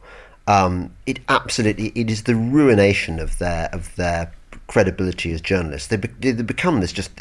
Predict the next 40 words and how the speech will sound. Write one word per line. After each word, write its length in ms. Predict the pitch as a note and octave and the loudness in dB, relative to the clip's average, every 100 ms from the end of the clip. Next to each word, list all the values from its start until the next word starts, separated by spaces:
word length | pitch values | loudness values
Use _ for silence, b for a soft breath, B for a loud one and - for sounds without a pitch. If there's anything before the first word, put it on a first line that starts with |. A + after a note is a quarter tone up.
| - - | -12 -10
establishment 600 | - A2 G2 - A2 - | -2 0 2 0 -4 -2
creatures. 680 | F3 G#3 - D2+ - - - | 0 0 -2 -8 -10 -14 -12
It's, 200 | G2+ - | -10 -8
it's 280 | A2 - - F2+ | -10 -10 -12 -8
so, 220 | - B2+ B2 | 0 0 0
so 300 | F2 D3 B2 A#2+ B B B - | -2 4 4 2 B B B 0
whatever 320 | C#3 E3 F3 | 4 4 4
credibility 580 | - B2+ A2+ A2 - G2 | 4 4 6 2 2 -2
you've 140 | F#2 | 0
got 200 | F#2+ D2+ | 0 2
left, 240 | G2 E2 | 0 2
not, 140 | A2 F2+ | 0 0
I 40 | |
mean, 160 | F#2+ F#2+ | 0 2
not 160 | D#2+ | 0
that 60 | D#2+ | -2
you've 180 | E2 - | -10 -6
got, 180 | C2+ - - - | -8 -8 -18 -6
got 200 | F2+ E2+ | -4 0
much, 240 | G2+ E2+ G2+ | 0 0 -2
obviously 260 | E2+ - | -4 -8
being 300 | D2 D#2+ D#2 D#2+ - - - - | -6 -6 -6 -14 -20 -20 -14 -2
cuck, 320 | F#2+ - - | -2 -2 -8
but, 220 | F2 - | -10 -10
uh, 120 | D#2 E2+ | -10 -8
you, 340 | D#2 F#2 G2+ G#2+ | -8 -6 -2 -2
you 80 | A#2+ | 0
still 180 | C#3+ | 0
have 100 | A2+ E2 | 0 0
a 40 | |
bit. 360 | B2 F2 - B B B B - | 2 0 -2 B B B B -4
But 120 | B2+ | 0
it 80 | D3 | 2
would 140 | C#3+ | 4
all 160 | E3+ G3 | 4 4
go, 240 | B2+ D3 | 6 4
Tobes. 380 | B2+ E2 C#2 - - | 4 -2 -4 -8 -12
So, 420 | - A#2+ A2+ A2 - | 0 4 6 4 2
I 60 | A#2+ | 4
mean, 300 | A2+ G#2+ | 4 0